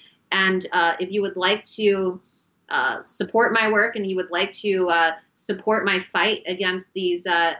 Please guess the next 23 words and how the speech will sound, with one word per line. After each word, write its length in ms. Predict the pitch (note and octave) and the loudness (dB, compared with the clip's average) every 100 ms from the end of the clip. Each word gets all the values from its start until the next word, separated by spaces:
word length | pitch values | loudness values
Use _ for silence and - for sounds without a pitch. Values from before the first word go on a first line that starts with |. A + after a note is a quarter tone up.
| - _ | -10 _
tech 300 | - A3+ A3+ - | -4 -4 -4 -6
tyrants 640 | A3 G#3+ A#3 C#4 - - _ _ _ - | -2 -2 -2 -8 -10 -20 _ _ _ -2
and 220 | G3 G3+ | 0 0
my 380 | F3+ F3+ F3 E3+ | 0 0 0 -4
investigative 580 | F#3+ F#3+ G3+ G#3+ G#3 G3+ | -4 -2 -2 0 0 0
exposés, 840 | - G3 - F#3+ F3+ E3 G3 B3 | -2 -4 -4 -4 0 2 2 0
you 140 | G3 F#3 | -4 -2
can, 280 | F#3+ F3+ | -2 0
uh, 260 | F3 E3 D#3+ - | 2 2 0 0
go 100 | G3+ | 0
to 60 | |
my 160 | G#3+ F#3+ | 2 2
website, 540 | F3 E3+ - F3+ F3 | 2 0 0 0 -2
subscribe, 640 | - E3+ - F#3 E3+ E3+ F3 | -6 -12 -2 2 2 2 0
laura 220 | F3 E3+ | -2 0
loomer 280 | E3+ E3+ E3+ | -2 -4 -2
dot 240 | F3 D#3 | -2 0
U 100 | F3 | 0
S, 240 | E3 F#3+ - | 0 -2 -4
and 140 | F3 | -4
you 80 | E3+ | -4
can 120 | E3+ | -2
even, 380 | F3 E3+ E3+ E3 | 0 2 0 -2